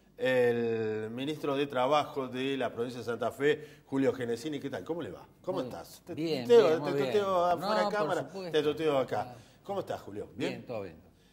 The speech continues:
Speaker 1: A ver, vos bien. Eh, bien en tu casa, bien, eh, bien. Ah, eh, llegás al ministerio, o, mm, lo primero que tenés es un problemita, ¿no? En estos momentos,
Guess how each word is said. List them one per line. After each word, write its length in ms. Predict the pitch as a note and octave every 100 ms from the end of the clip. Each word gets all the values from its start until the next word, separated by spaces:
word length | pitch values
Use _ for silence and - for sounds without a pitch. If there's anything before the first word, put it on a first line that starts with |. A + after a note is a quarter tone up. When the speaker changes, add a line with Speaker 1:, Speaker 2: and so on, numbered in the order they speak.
| _ _ _
Speaker 1:
A 160 | A#2
ver, 120 | A2+ D#2+ - - - _ -
vos 200 | E3 F#3+
bien. 240 | C#3+ F#2 - - _ _ _ _ G2+
Eh, 400 | G#2+ G#2+ F#2 F2
bien 600 | A2 A#2+ A#2 A2 G#2+ G#2+
en 120 | G#2+ G#2+
tu 100 | A#2
casa, 320 | B2 - D#3
bien, 600 | G3 G#3+ G#3 G3 F#3+ F3
eh, 600 | B2 G#2+ G#2 F#2+ F#2 F2+ - - _ _ _ _ _
bien. 240 | A2 F2+ -
Ah, 140 | A2
eh, 380 | A2 A#2+ A#2 A#2+
llegás 360 | A#2 D3 F#3+ -
al 80 | F3+
ministerio, 600 | E3+ E3 - A2 F#2 F2+ - - _ _ _ _ _ _
o, 720 | A2 A2 G#2+ G#2 G2+ G2 G2 F#2+
mm, 1000 | F2+ F2 F2 E2+ E2 _ _ _ _ G#2
lo 100 | G#2
primero 240 | A#2+ C3+
que 80 | A#2+
tenés 320 | B2 C#3 D#3
es 140 | D3 C#3
un 100 | B2
problemita, 640 | A#2+ B2+ C#3+ D#3+ - F#2+
¿no? 300 | C#3 D3+ G#2
En 100 | G#2+
estos 240 | A2+ A2
momentos, 500 | G#2+ A#2+ D#3+ C#3+ G2